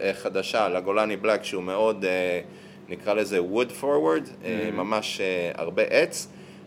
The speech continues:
Speaker 1: פה, אה, גם רואים לפי הצבע, העץ הרבה יותר, יותר עדין, זה נותן לנו באמת, אה, לחוות קצת יותר את התזקיק. אה, שינוי על שלושה סוגי מלט, הפילזנר, שזה הבייס מלט,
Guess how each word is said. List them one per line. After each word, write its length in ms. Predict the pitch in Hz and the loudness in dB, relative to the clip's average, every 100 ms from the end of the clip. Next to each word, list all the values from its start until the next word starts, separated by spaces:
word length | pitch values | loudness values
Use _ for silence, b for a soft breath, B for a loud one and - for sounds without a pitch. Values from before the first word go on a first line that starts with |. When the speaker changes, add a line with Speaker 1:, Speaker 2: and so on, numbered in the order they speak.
| - | 0
Speaker 1:
פה, 380 | 139 151 165 170 - - - - - | 6 6 6 2 -12 -18 -18 -14 -4
אה, 140 | 92 92 | -4 -2
גם 140 | 101 | 0
רואים 260 | 104 113 113 | 2 2 2
לפי 260 | 104 107 | -2 2
הצבע, 460 | 101 - 139 143 139 - - - - - - | 2 4 4 6 4 0 -16 -20 -20 -20 -8
העץ 280 | 90 104 113 | 0 2 2
הרבה 220 | 117 107 | -2 4
יותר, 440 | 107 101 95 95 87 - 60 | 4 4 0 0 -2 -4 -8
יותר 380 | 87 98 107 98 | -4 -2 0 0
עדין, 300 | 101 143 123 | 2 0 0
זה 100 | 98 | -6
נותן 260 | 98 117 | -4 -2
לנו 220 | 110 110 | -2 -2
באמת, 440 | 95 92 104 101 101 | -2 0 0 -2 0
אה, 220 | 92 90 | 2 2
לחוות 380 | 87 87 98 101 | 2 -2 -2 -2
קצת 260 | - 98 | -2 -4
יותר 260 | 104 92 98 | -4 -2 -2
את 100 | 87 | -2
התזקיק. 580 | - 87 - 143 143 - - - B B B - | -6 -6 -4 -2 -2 -4 -20 -20 B B B -6
אה, 120 | 87 87 | -4 -2
שינוי 300 | - 131 135 | 0 0 0
על 140 | 95 | -2
שלושה 420 | 90 - 98 - 113 | -2 -4 -4 0 -2
סוגי 320 | - 98 95 | -2 -4 -2
מלט, 360 | 95 95 87 - - - - - | 0 0 0 -10 -20 -20 -16 -8
הפילזנר, 800 | 80 82 - 123 120 107 107 | -4 -4 -2 -2 -2 -4 -4
שזה 480 | 95 - 82 90 87 - | -4 -6 -2 0 2 0
הבייס 460 | 85 90 107 107 | -2 0 0 0
מלט, 360 | 117 107 101 - | 0 2 0 -4